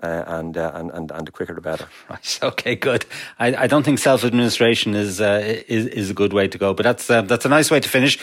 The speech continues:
Speaker 2: I hope all of your, uh, your wishes and your hopes for next year come true. Let's hope the vaccine gets rolled out pretty quickly and we can put this blasted covid, uh, behind us. Uh, I'd just like to offer my thanks to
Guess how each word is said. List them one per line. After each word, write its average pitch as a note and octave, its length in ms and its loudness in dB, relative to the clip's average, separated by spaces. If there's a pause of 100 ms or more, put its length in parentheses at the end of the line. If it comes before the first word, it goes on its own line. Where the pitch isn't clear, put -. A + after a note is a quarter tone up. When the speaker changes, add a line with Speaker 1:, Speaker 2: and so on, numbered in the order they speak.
(200)
Speaker 2:
I C#3 100 4
hope E3 200 4
all E3+ 200 6
of D3 120 2
your, C#3+ 260 6
uh, C3 260 6
your B2+ 200 2
wishes C#3+ 320 2
and B2+ 100 0
your A#2+ 80 2
hopes C#3+ 280 0
for C3 120 0
next B2 240 -2
year B2+ 180 4
come A#2 200 -2
true. B2+ 240 2 (320)
Let's C3+ 140 2
hope C3 120 2
the A#2+ 80 0
vaccine B2 380 2
gets A2+ 180 0
rolled A#2+ 220 4
out A#2 180 4
pretty A2+ 220 -2
quickly A#2 400 -2 (320)
and A2+ 240 -4
we G#2 100 -2
can G2+ 160 -4
put A#2+ 160 0
this A2+ 160 0
blasted A2+ 400 -2
covid, G#2+ 520 -2
uh, G#2+ 100 -6
behind A2+ 340 -2
us. G#2+ 220 -2
Uh, G#2+ 260 -6
I'd G#2 80 -6
just G#2+ 140 -4
like A#2 140 0
to G#2+ 240 2
offer G#2+ 180 -6
my G#2+ 80 0
thanks C3 380 0
to A2+ 120 2